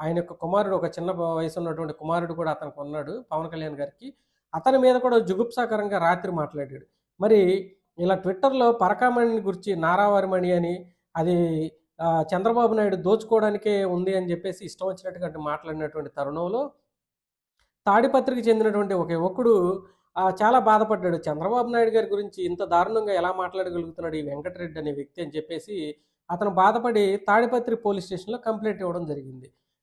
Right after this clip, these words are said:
యాక్చువల్‌గా గత చరిత్ర తీసుకున్నట్లయితే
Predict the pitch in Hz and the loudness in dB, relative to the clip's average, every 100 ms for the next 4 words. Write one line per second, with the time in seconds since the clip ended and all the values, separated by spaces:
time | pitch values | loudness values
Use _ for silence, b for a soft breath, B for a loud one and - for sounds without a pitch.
0 | - 170 220 294 247 247 262 175 185 262 | -4 -4 2 2 4 4 2 2 0 2
1 | 262 240 247 226 214 - 190 180 180 180 | 0 0 0 -2 -4 -6 -6 -4 -4 0
2 | 226 196 175 180 | 2 2 0 -4